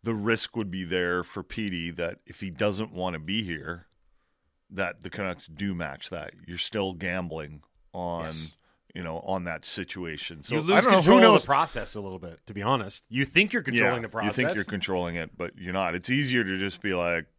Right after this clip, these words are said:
Speaker 1: "Yeah, okay, I'll take my qualifying offer, and then I'm a U F A in a year. Do you wanna, how do you wanna let that play out?"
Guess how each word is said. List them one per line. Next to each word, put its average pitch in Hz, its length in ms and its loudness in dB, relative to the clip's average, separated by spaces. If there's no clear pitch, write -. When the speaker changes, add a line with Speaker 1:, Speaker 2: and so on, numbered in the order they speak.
Speaker 1:
"Yeah, 156 200 4
okay, 151 280 0
I'll 123 160 0
take 131 240 -8
my 113 300 -2
qualifying 110 500 0
offer, 101 320 -2
and 95 100 -4
then 98 140 -4
I'm 90 160 -4
a 90 40 -6
U 90 220 -4
F 87 160 -6
A 90 240 0
in 82 80 -6
a 85 40 -6
year. 85 380 -4
Do 78 140 -14
you 90 80 -8
wanna, 87 320 -8
how 135 120 2
do 127 80 2
you 120 60 0
wanna 104 180 -2
let 95 180 -2
that 87 220 -2
play 85 180 -6
out?" 73 200 -10